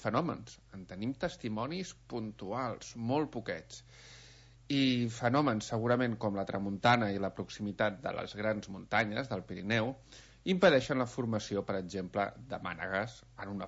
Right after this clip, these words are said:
proporció semblant a la costa central i daurada,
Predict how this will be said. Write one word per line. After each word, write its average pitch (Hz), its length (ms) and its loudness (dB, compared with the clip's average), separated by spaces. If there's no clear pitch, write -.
proporció 104 800 0
semblant 131 640 4
a 113 80 4
la 98 100 2
costa 101 380 -4
central 101 480 0
i 131 80 4
daurada, 120 540 2